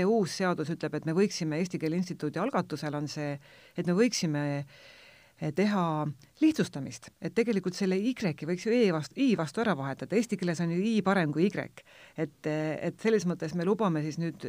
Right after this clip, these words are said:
hakkame lubama, eh, välismaal esinevaid nimesid, mis ei ole selgelt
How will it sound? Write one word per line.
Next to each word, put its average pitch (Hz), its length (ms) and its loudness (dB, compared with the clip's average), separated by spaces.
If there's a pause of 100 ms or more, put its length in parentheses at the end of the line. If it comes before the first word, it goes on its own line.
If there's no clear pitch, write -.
(160)
hakkame 156 320 -4
lubama, 202 460 2 (800)
eh, 156 260 0
välismaal 190 440 4
esinevaid 160 400 -2
nimesid, 226 400 2
mis 160 180 -2
ei 180 60 2
ole 214 160 2
selgelt 180 340 0